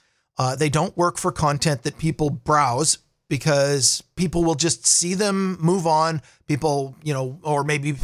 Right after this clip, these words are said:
you know, if it's paywalled, people won't see it and move on. You're not going to get any engagement from something that is behind a wall unless somebody's already subscribed.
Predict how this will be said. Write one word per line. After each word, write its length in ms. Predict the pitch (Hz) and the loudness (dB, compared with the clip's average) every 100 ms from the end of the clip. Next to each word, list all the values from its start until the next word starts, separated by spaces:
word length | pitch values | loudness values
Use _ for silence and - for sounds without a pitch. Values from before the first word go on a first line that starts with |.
| - | -2
you 80 | 147 | -2
know, 140 | 135 | -2
if 120 | 143 | -2
it's 140 | 143 - | -4 -2
paywalled, 460 | 185 220 151 160 | 0 2 2 2
people 260 | 175 185 214 | 0 0 0
won't 260 | 202 262 | 0 0
see 220 | - 147 135 | 0 0 -2
it 80 | |
and 100 | 120 | -6
move 280 | 139 143 131 | -4 -4 -2
on. 200 | 135 131 117 - _ _ | -2 -4 -8 -18 _ _
You're 160 | 165 202 | -2 0
not 220 | 214 220 | 0 0
going 220 | 185 180 | 0 0
to 80 | 160 | 0
get 280 | 135 147 143 | 0 -2 -2
any 220 | 143 147 | -4 -2
engagement 720 | 151 143 202 139 139 139 - _ _ _ | -2 0 0 0 -4 -6 -8 _ _ _
from 180 | - 160 | 0 2
something 440 | - 160 120 156 139 | 2 0 0 -2 0
that 320 | 143 135 - _ _ | -2 -2 -8 _ _
is 300 | 156 147 143 | -2 0 0
behind 420 | 127 151 120 131 131 | 0 0 0 -2 -2
a 60 | |
wall 560 | 160 247 147 139 135 _ | 2 2 2 0 -2 _
unless 320 | 165 170 165 | -2 0 2
somebody's 340 | - 147 147 131 | 0 0 -2 -2
already 200 | 123 113 | -4 -4
subscribed. 640 | 127 - - 160 110 - | -6 -4 -2 -2 -4 -12